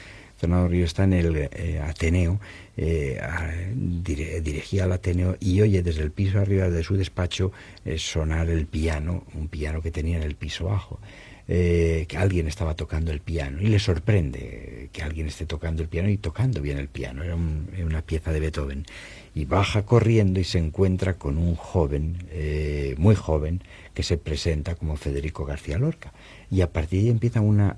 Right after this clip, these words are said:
eh, una enorme amistad, una estrecha amistad entre Federico y Paco García Lorca, su hermano, con, eh, Fernando de los Ríos. Eh, y luego la conexión es con Falla. Falla viene a, recala en Granada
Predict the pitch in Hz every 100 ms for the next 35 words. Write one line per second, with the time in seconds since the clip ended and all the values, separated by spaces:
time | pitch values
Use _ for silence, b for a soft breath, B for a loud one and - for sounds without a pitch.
0 | 104 85 82 78 78 60 82 82 76 104
1 | 92 73 73 71 - - 67 69 69 73
2 | 73 - 110 117 - 69 73 - 85 B
3 | B B B B - 82 80 - 78 78
4 | 120 - 135 131 b b - 98 - 98
5 | - - 117 71 - 76 76 78 - 107
6 | 87 80 87 82 101 - b b b -
7 | 98 117 117 - 78 71 69 69 67 69
8 | 82 80 78 78 73 71 71 69 67 -
9 | - 78 85 80 76 - 73 - b b
10 | b b b b - 110 120 123 127 139
11 | 131 123 110 - 123 123 - 85 80 -
12 | 92 69 65 - - 85 85 85 78 82
13 | 92 92 92 90 87 76 92 87 82 80
14 | 80 92 87 85 82 82 82 85 90 98
15 | 85 120